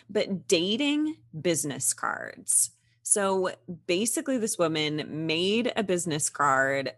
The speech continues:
so that she had something to hand out to people that she met in person. Um, I think one of the taglines that she had said was, like,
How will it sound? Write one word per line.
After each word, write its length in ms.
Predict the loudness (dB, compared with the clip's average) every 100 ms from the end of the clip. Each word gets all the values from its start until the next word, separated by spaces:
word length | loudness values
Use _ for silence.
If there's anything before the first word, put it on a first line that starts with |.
| -12
so 180 | -8 -4
that 220 | -4 -4
she 140 | -6
had 260 | -4 -4 -4
something 260 | -4 -4 -4
to 40 |
hand 240 | -2 -2
out 160 | -2 -6
to 80 | -8
people 540 | -8 -6 -4 -2 -2
that 240 | -4 -4 -4
she 160 | -4
met 260 | -4 -4 -6 -6
in 220 | -6 -6
person. 640 | -12 -12 -6 -6 -6 -12 -18 -20 -20 -20 -10
Um, 440 | -6 -4 -4 -6 -8
I 60 | -8
think 220 | -4 0
one 120 | 0
of 120 | 0
the 60 | -2
taglines 680 | 0 0 2 2 2 -2 -4
that 140 | -4
she 220 | -4 -4
had 220 | -4 -4 -2
said 260 | -2 -2
was, 180 | -4 -2
like, 480 | -2 -2 -4 -10